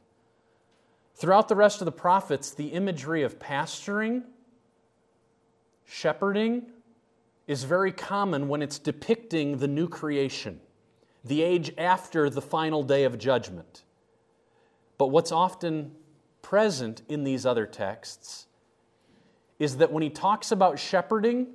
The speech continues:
there's many shepherds, but there's one ultimate shepherd. Zephaniah doesn't go there. And I think it's because of the darkness of where we're at in the Minor Prophets,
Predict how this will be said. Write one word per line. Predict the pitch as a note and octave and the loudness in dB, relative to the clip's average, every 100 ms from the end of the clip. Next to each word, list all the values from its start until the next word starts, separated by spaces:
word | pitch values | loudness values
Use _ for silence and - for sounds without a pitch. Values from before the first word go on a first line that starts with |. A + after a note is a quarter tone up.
| - _ _ _ _ _ _ _ _ _ | -20 _ _ _ _ _ _ _ _ _
there's | C3+ E3+ | 4 4
many | E3+ A3+ B3 | 4 4 4
shepherds, | - B3 B3 C#3 D3+ C#3+ - - _ _ _ | 8 6 8 2 2 -8 -10 -14 _ _ _
but | D3 | -2
there's | D3+ C#3+ B2 | 0 0 2
one | D#3 F3 | 2 4
ultimate | E3+ C#3 A#2+ - | 2 0 -6 -2
shepherd. | A2+ F#2+ - - _ _ _ _ _ - | -2 -2 -8 -20 _ _ _ _ _ -4
Zephaniah | C3 A3 A#3 A3 C4 | -2 2 2 4 6
doesn't | G#3+ G#3 G#3+ F#3+ | 8 6 4 2
go | D3 A#3 C#4+ | 6 8 8
there. | F3 C3 F2+ - - _ _ _ _ _ | 6 2 0 -14 -20 _ _ _ _ _
And | D3+ F3+ | 2 2
I | |
think | F3 A#3+ B3+ | 2 2 2
it's | - | 0
because | E3+ - - G#3 F#3 | -6 -2 4 6 6
of | |
the | F3+ | 0
darkness | C#3+ E3+ A3+ G3 E3 - | 8 8 8 2 -2 -2
of | D3+ | -2
where | F3+ F#3+ | 2 4
we're | F#3 | 6
at | F3+ E3+ | 4 4
in | |
the | F3 | 0
Minor | F3 E3+ | 0 -2
Prophets, | E3+ F#3+ G#3+ E3+ - | 2 2 2 0 -6